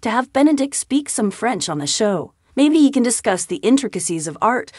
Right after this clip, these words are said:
with some visiting French painter? Yes, please.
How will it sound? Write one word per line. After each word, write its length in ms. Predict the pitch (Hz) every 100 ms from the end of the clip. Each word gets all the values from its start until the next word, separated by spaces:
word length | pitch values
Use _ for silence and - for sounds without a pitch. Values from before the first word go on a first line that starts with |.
| -
with 140 | - 220
some 240 | - 247
visiting 380 | 233 262 269 277
French 340 | - 180 185
painter? 420 | - 220 262 285 330 _ _
Yes, 320 | 202 247 277 -
please. 580 | - 285 185 123 -